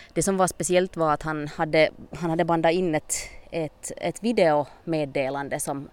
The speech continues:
hans, hans stiftelse publicerade efter att han hade dött, där han bad om ursäkt för allt lidande som apartheid hade orsakat åt,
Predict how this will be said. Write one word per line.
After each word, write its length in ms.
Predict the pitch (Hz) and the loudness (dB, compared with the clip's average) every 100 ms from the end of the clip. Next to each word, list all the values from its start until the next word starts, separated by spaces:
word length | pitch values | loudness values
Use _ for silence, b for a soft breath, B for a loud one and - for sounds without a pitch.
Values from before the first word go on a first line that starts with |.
| B B | B B
hans, 480 | 147 139 - - - B B B | -4 -2 -2 -2 -6 B B B
hans 280 | 156 143 - | -8 -6 -4
stiftelse 600 | - - - 139 - 147 | -4 -4 -4 -4 -4 -6
publicerade 640 | 147 143 143 151 135 120 | -6 -6 -4 -2 -2 -2
efter 260 | 143 - 131 | -4 -6 -8
att 140 | - | -8
han 140 | 143 | -8
hade 220 | 135 139 139 | -8 -6 -2
dött, 440 | 151 139 - - B B B B | 0 -2 -8 -14 B B B B
där 260 | 151 156 143 | 2 4 4
han 320 | 143 160 151 | 2 -2 -2
bad 220 | 143 143 | 0 0
om 260 | 151 156 180 | 0 2 0
ursäkt 420 | 160 - 127 - | 0 -2 -8 -10
för 260 | - 143 135 | -6 -4 -2
allt 320 | 131 127 - | -2 -4 -8
lidande 500 | 151 139 127 98 131 | -6 -4 -6 -6 -8
som 240 | 135 135 | -8 -10
apartheid 580 | - - 127 127 - 135 | -10 -6 -6 -6 -8 -8
hade 240 | 135 143 143 | -6 -6 -2
orsakat 640 | 165 160 160 135 - 143 | 0 0 0 -4 -4 -6
åt, 360 | 120 127 - | -6 -8 -10